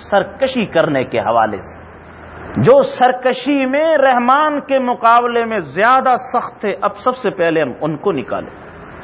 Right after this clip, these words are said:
قرآن نے دوسرے موقع پہ بڑی صاف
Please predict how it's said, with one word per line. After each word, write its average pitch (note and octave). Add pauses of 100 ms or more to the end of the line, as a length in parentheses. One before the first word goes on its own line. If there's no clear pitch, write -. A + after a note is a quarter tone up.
(1800)
قرآن C3+
نے C#3+
دوسرے A#2
موقع C#3 (100)
پہ A#2+ (140)
بڑی B2
صاف F3